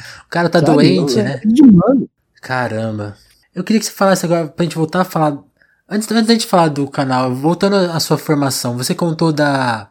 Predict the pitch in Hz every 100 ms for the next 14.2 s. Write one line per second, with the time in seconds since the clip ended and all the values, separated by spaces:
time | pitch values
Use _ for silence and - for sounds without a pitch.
0 | - 113 120 117 107 107 - 127 120 135
1 | 120 143 139 139 135 139 127 135 - 123
2 | - 160 156 - _ - - _ _ -
3 | - 156 147 147 143 151 135 147 160 156
4 | - 165 165 160 170 156 - 139 123 127
5 | 123 123 120 120 117 123 123 _ _ -
6 | 113 - 131 131 117 117 120 123 120 127
7 | 131 214 240 226 208 - 180 139 123 -
8 | _ _ _ _ - 123 160 143 - 139
9 | 139 151 - 139 147 143 139 131 127 120
10 | 113 - 117 107 110 - 110 98 - _
11 | _ - 180 196 170 135 117 110 120 113
12 | 113 - 120 127 147 139 139 120 127 117
13 | 110 101 107 101 - 143 147 135 123 127
14 | -